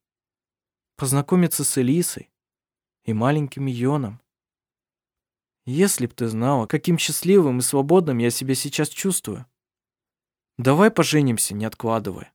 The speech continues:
и поедем в Норвегию. Пусть король забирает себе Габриэльсхус.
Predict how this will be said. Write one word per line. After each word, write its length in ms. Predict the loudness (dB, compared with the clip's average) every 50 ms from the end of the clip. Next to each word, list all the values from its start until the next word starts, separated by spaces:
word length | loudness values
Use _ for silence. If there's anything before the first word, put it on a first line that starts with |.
| _ _ _ _ _ _ _ _ _ _ _ _ _ _ _ -6
и 80 | -4
поедем 460 | 0 2 4 4 4 4 2 0 -2
в 80 | -4 -4
Норвегию. 580 | -4 -4 -4 -4 -4 -6 -6 -6 -8 -12 -14 -16 _ _ _ _ _ _ _ _ _ _ _ _ _ _ _ _ _ _ _ _ _ _
Пусть 240 | 2 4 4 4 4
король 340 | 2 4 6 6 6 4 4
забирает 520 | 0 -2 0 2 2 4 4 4 4 2
себе 240 | -2 -4 -4 -6 -6
Габриэльсхус. 920 | -4 -4 -4 -4 -2 -2 0 0 -2 -2 -4 -6 -8 -10 -12 -14 -14 -16